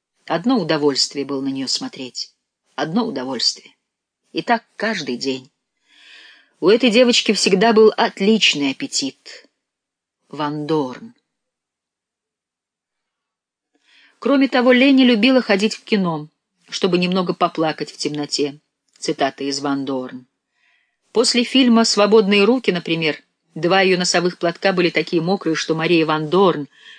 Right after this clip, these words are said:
решила даже, что Лени схватила насморк. Правда, фильм «Распутин, демон-искуситель» не вызвал у нее ни малейших эмоций, разве как и фильм «Хорал» и «Горячая кровь». После этих фильмов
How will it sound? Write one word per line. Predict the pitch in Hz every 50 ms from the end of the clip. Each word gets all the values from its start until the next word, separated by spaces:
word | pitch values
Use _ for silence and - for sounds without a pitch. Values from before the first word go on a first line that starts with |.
| - _ -
решила | 185 180 180 - 202 202 190
даже, | 185 185 180 180
что | 175 - - 170 170
Лени | 170 190 202 196 185
схватила | - - - 160 151 - 175 165 170 165
насморк. | 175 160 147 143 - - - 135 127 - - - _ _ _ _ _ _ _ _ _ _ _ _ _ _ _ _
Правда, | - 196 208 214 196 233 226
фильм | - - 240 247 240 226 220 208 - - _ _ -
«Распутин, | 175 180 190 196 - - - - 233 220 - - 202 202 196 175
демон-искуситель» | 175 202 214 202 202 196 190 - 185 180 - - - 196 - - - 285 269 - - 151 139 - _ _ _ _ _ _ _ _ _ _ _
не | 214 233 277
вызвал | 233 202 220 208 - 180 180 185
у | 185 180
нее | 180 175 175 175 175
ни | 175 175
малейших | 175 170 165 170 165 160 - - 165 156 - 175
эмоций, | 165 165 170 196 220 - - - 165
разве | 156 156 156 151 151 151
как | - - 151 - - _ _ _ _ _ _ _ _ _ _ _ _
и | _ 175 165
фильм | - - - 190 196 185 185 175 - - _ _ _
«Хорал» | - - - 175 165 147 165 185 202 196
и | - - 165
«Горячая | 156 151 147 156 151 147 - - 156 156 151
кровь». | - - 127 123 120 - - - - _ _ _ _ _ _ _ _ _ _ _ _ _ _ _ _ _ _ _ _ _ _ - - - - - _ _ -
После | 214 233 - - 226 240
этих | 233 - 226 220
фильмов | - - - 247 277 254 220 180 170 - -